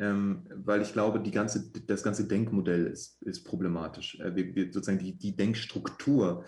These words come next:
eines Innens, in was man reingeht, ist problematisch. Das heißt, egal wie gut es ist, ist es immer noch blöd, äh, schlecht gedacht so. Ähm,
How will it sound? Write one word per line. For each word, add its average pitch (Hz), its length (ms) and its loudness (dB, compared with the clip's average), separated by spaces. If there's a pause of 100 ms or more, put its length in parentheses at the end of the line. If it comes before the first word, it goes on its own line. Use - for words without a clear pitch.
(140)
eines 98 280 0
Innens, 113 380 2
in 95 80 0
was 95 160 -4
man 95 100 -2
reingeht, 98 340 2
ist 87 120 -8
problematisch. 90 480 0
Das 98 100 -2
heißt, 98 100 -6
egal 101 280 2
wie 92 80 -2
gut 131 240 0
es - 140 -4
ist, 107 180 0
ist - 140 -6
es - 100 -10
immer 110 180 2
noch 98 280 -2
blöd, 104 520 2
äh, 104 140 0
schlecht - 340 0
gedacht 113 420 -2
so. - 300 -8 (480)
Ähm, 98 380 2